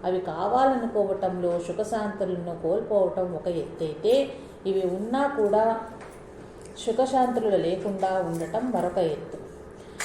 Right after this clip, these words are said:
వీటన్నింటికీ మూల కారణం ఏమిటి? మనం రాగద్వేషాదులతో చిక్కి వాటికి సంబంధించిన మానసిక, శారీరక క్రియలలో కొట్టుకుపోవటం. దారి, దాని పర్యవసనమే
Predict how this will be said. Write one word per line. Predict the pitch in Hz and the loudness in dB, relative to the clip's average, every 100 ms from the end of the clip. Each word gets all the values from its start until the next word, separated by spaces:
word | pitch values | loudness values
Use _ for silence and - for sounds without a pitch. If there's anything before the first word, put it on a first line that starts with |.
| - | 2
వీటన్నింటికీ | 220 220 185 208 269 269 277 277 285 | 4 4 2 2 0 2 -2 0 -2
మూల | 254 202 220 | 2 2 2
కారణం | 226 196 185 190 202 | 2 2 2 2 0
ఏమిటి? | 170 190 196 170 180 165 139 - - - - - - 185 | -2 0 0 0 -2 -2 -4 -12 -14 -16 -16 -16 -8 -2
మనం | 196 233 226 | 0 0 2
రాగద్వేషాదులతో | 170 202 247 220 202 208 196 185 180 175 170 | 2 4 4 4 2 2 2 4 2 2 0
చిక్కి | - 208 - 277 | -2 -10 -8 -2
వాటికి | 247 180 170 170 | 2 2 0 -8
సంబంధించిన | 165 185 202 226 214 185 - 175 | -4 -4 0 -2 -2 -6 -6 -6
మానసిక, | 165 165 185 214 214 202 | -4 -4 -4 -4 -6 -4
శారీరక | 180 175 165 190 202 196 170 | -2 -2 -2 0 0 0 -2
క్రియలలో | - 170 170 170 214 | -4 -2 -2 0 0
కొట్టుకుపోవటం. | 262 190 196 214 180 165 151 - 160 156 - - - - 180 | 0 -2 -2 -2 0 0 0 -2 -4 -4 -12 -16 -18 -8 -2
దారి, | 180 196 269 - 185 | 0 2 0 -4 -4
దాని | 185 185 262 339 - | -2 -2 -2 -4 0
పర్యవసనమే | 190 180 180 165 180 160 160 165 185 | 2 4 2 0 -4 -8 -4 -4 -4